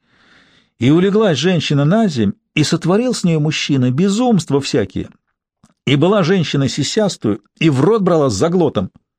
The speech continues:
«В Библии этого нет!» — сжав кулаки, Мэри Маргарет навалилась на стол, готовая вцепиться Джулиану в глотку.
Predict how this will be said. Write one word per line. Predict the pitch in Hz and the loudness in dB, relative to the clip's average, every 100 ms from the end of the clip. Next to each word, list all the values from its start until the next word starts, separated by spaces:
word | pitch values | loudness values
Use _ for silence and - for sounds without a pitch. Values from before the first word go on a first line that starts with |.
| _ _ _ _ _ _ _ | _ _ _ _ _ _ _
«В | 120 95 87 | -6 -4 -2
Библии | 165 240 175 131 | 0 0 0 0
этого | - 170 175 165 | 0 -2 0 2
нет!» — | 160 139 - | 2 0 -2
сжав | - 90 131 - | -6 -2 -2 0
кулаки, | 117 110 - 156 | 0 0 0 0
Мэри | 117 117 | 0 0
Маргарет | 110 139 123 110 101 - | 0 -2 -2 -2 -4 0
навалилась | 117 123 110 101 | 0 0 -2 -2
на | 110 | -2
стол, | 104 - 156 143 | -2 -2 -4 -2
готовая | 110 127 117 110 | -4 -2 -2 -2
вцепиться | - 131 123 - 107 | -4 -4 -4 -4 -4
Джулиану | 98 123 113 104 | 0 0 0 0
в | |
глотку. | 107 160 - 127 | 0 -2 -2 -4